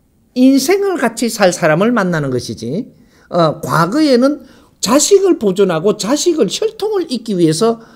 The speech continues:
사람을 만났고 지금은 인생을 같이 살기 위해서 인연을 만나는 겁니다.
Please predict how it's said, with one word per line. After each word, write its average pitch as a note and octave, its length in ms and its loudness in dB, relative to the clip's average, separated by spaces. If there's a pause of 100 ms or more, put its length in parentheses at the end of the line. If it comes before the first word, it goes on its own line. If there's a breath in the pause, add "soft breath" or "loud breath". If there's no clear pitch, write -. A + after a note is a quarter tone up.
사람을 G3 480 0
만났고 D3 720 -6 (440 soft breath)
지금은 C#4 560 4 (160)
인생을 F#4 580 2
같이 A3 340 -4
살기 E3+ 540 -4
위해서 D3+ 600 2 (460)
인연을 G3 420 4
만나는 G#2+ 420 -4
겁니다. - 220 -20